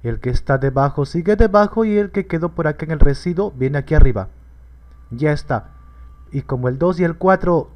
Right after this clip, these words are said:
se pueden simplificar, simplificamos, ya que ambos tienen mitad. Mitad de dos es uno y abajo la mitad de cuatro es dos.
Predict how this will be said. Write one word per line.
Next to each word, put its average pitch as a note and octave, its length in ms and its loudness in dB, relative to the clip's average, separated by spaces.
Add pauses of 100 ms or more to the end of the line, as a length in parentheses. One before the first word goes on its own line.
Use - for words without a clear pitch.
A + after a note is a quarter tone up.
(140)
se - 280 -8
pueden D#3+ 340 -4
simplificar, G#3+ 680 -2
simplificamos, D#3+ 840 -4
ya C#3 180 -2
que C3 160 -2
ambos D#3+ 360 -4
tienen A2 300 -6
mitad. F#3+ 340 -2 (1000)
Mitad A#2+ 360 -4
de C#3+ 100 -4
dos D3+ 180 -2
es F3+ 180 -4
uno A3+ 240 2
y G#3+ 80 4
abajo F3+ 320 2
la G3 100 2
mitad F3+ 280 0
de E3+ 100 -2
cuatro D3+ 340 -2
es B2 100 -4
dos. G#2+ 320 -8